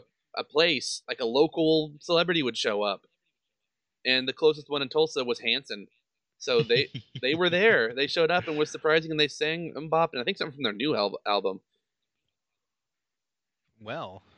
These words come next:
Speaker 2: um, I thought, uh, didn't one of the Hanson boys play drums with Weird Al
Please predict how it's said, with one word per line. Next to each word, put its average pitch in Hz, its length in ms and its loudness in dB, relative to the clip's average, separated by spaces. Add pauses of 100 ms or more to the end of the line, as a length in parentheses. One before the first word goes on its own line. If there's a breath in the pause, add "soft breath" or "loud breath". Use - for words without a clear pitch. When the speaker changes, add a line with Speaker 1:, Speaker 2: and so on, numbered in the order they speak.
(120)
Speaker 2:
um, 107 580 -6 (100)
I 165 80 2
thought, 196 260 4 (440)
uh, 143 140 2 (200)
didn't 180 460 0 (640)
one 131 260 0
of 135 100 2
the 135 80 6
Hanson 135 480 4
boys 139 600 6
play 131 220 8
drums 113 360 4
with 110 120 -2
Weird 117 260 8
Al 127 500 8